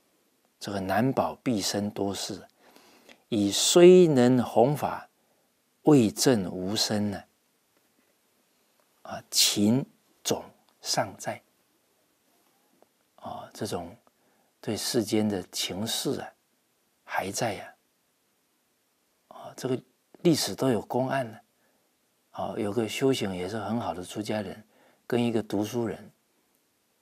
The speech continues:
啊，要赶路啊。一个要走陆路，一个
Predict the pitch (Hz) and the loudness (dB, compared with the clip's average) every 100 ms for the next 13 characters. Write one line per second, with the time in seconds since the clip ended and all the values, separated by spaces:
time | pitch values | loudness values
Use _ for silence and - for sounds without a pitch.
0 | _ _ _ _ _ _ _ _ - - | _ _ _ _ _ _ _ _ -18 -18
1 | - - - - 107 92 120 127 98 - | -18 -16 -10 -6 -6 -6 -4 -2 -4 -10
2 | _ _ _ _ _ _ _ _ _ _ | _ _ _ _ _ _ _ _ _ _
3 | _ _ _ _ _ _ - 147 135 139 | _ _ _ _ _ _ -4 0 2 2
4 | 120 104 98 131 123 131 - _ _ _ | 0 -2 0 0 2 -2 -4 _ _ _
5 | _ _ _ _ _ _ _ _ - 135 | _ _ _ _ _ _ _ _ -4 0
6 | 131 123 | 2 2